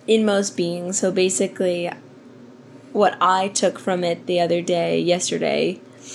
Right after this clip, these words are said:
um, 'cause there was just a really powerful service on Father's Day,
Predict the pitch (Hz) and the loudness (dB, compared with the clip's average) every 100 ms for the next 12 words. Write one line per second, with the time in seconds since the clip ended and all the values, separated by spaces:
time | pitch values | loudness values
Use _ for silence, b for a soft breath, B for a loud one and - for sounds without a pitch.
0 | B B - - 180 170 160 143 165 - | B B -12 -4 0 0 -2 -4 -8 -6
1 | 170 170 190 190 180 185 165 165 165 160 | -8 0 0 2 0 0 2 2 0 -2
2 | 175 165 165 - 165 - 175 160 165 170 | -2 0 0 -2 -4 0 0 2 0 0
3 | - - - 170 170 160 156 151 165 - | -2 -2 -4 -6 -4 -4 0 0 0 -4
4 | - - 175 | -2 0 -2